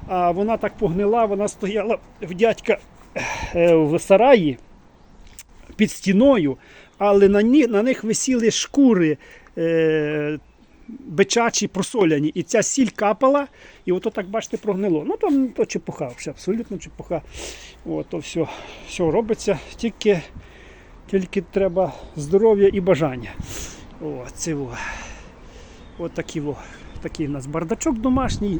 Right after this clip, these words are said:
любим-, улюблений наш бардак. Як народ пише: «Ну і срач в тебе на дворі». Да, згоден з вами, срач в мене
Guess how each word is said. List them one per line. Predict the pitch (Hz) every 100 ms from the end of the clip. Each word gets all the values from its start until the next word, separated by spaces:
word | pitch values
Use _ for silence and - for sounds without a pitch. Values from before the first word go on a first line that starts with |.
| 180
любим-, | 185 196 247 214 196 - - 254
улюблений | 269 285 226 226 202 196
наш | 190 160
бардак. | 156 202 214 311 302 - - - -
Як | 190 220 208
народ | 208 208 - -
пише: | 196 - 165
«Ну | 185
і | 156
срач | - 320 311 -
в |
тебе | 269 233
на | 240
дворі». | 226 233 220 160 156 202
Да, | 214
згоден | 180 165 156 294 233 175
з | 139
вами, | 160 147 151
срач | - 247 302 269 254
в |
мене | 247 220